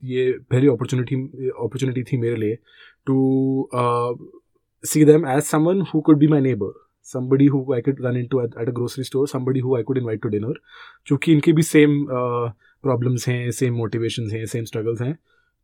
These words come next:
तो I feel like कहानियों की अहमियत आज के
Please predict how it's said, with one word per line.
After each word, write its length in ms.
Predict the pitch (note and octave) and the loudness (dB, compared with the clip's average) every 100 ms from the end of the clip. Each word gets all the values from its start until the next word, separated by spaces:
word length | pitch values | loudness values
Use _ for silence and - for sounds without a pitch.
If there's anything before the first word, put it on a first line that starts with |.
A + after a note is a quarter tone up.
| - | 2
तो 180 | C#3 B2+ | 4 4
I 20 | |
feel 200 | C3 D3+ | 2 4
like 240 | D3+ D#3+ - _ _ - | 4 4 0 _ _ -6
कहानियों 340 | C3+ C3+ D3 | -2 2 4
की 160 | D3+ D3 | 4 2
अहमियत 380 | B2+ C3+ D3 D#3 - _ _ - | 2 2 2 0 -6 _ _ -4
आज 280 | A#2+ C3+ - | 2 2 2
के 520 | - D3+ D3 D3 | 4 8 8 8